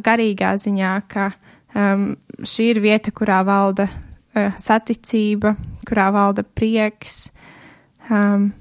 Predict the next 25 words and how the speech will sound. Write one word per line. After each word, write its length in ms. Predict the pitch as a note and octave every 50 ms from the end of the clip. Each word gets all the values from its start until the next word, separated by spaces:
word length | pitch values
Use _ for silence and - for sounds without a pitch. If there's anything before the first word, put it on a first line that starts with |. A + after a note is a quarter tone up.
| - - - A#3
jā, 180 | G#3 G#3 G3+ G3+ G3+
jo 140 | G#3 G#3+ A3
ir 100 | G#3+ G3+ G#3
vēl 180 | G#3+ A3+ A3 G#3+
viena 200 | G#3+ G#3 G#3+ G#3
tā 160 | A3 A3+ G#3+ G#3+
rakstvieta 520 | G#3+ A3+ - - - - A3 G#3 G#3+ A3+
no 100 | G#3 G#3 G3+
Salmana 460 | - A#3 G#3+ G#3+ G#3+ G#3+ G#3 G3+ G3+
pamācībām, 920 | - A3+ A3 G#3+ G#3+ G#3 G3+ G#3 G#3+ - - A3 G#3+ G3+ G#3+ G#3+ G#3+ A3 G#3+ - - _ - - -
kuras 220 | G#3+ G#3 - - -
varbūt 320 | G#3 G3+ G3+ G#3 - - G#3+
arī 140 | G#3 G#3 G3+
varu 180 | G#3 G#3 G3+ G#3+
nolasīt. 640 | A3 A#3 A#3 A#3 A3+ - - - A#3 A3 G#3+ A3 - - - _ _ _ _ _ _ _ _ _ _ _ _ _ - - - - - - - - - - - - - - _ _ - - - - - - - - - - - _ -
Ir, 160 | B3 A3+ G#3 - -
ir 160 | - A3 A3
labāk 400 | A#3 A#3 A#3+ A3 G#3+ G3 G3 G3+ - -
dzīvot 400 | A#3+ A#3 A3+ A3 G#3 G#3 - -
jumta 280 | A#3 A#3 A#3 A3+ - G#3+
pažobeles 720 | - A#3+ A#3 A#3+ - G#3+ G#3 G3+ F#3+ G#3 G3+ G#3 G#3 - -
kaktā, 540 | - B3+ B3+ - - - - G3+ G3 G3+ G#3+ G#3+ - - - - - - - - - - _ - -
nekā 300 | A3+ A3+ A3 - G#3+ G3+ G#3+
skaistā 540 | - - - A3+ A3+ A#3 - - A3 G3+ G3+
namā 320 | G#3+ G#3+ A3+ A3 G#3+ G#3